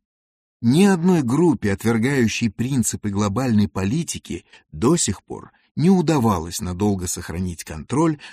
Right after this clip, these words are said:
над значительной территорией. Силу глобальной политической парадигмы,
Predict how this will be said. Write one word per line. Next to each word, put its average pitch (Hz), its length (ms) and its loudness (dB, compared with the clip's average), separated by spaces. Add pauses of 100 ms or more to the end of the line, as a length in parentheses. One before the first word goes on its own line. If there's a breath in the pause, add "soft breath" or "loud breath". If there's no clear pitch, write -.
над 139 240 0
значительной 101 680 0
территорией. 69 840 -10 (840)
Силу 202 400 2
глобальной 165 580 2
политической 147 760 -6
парадигмы, 127 840 0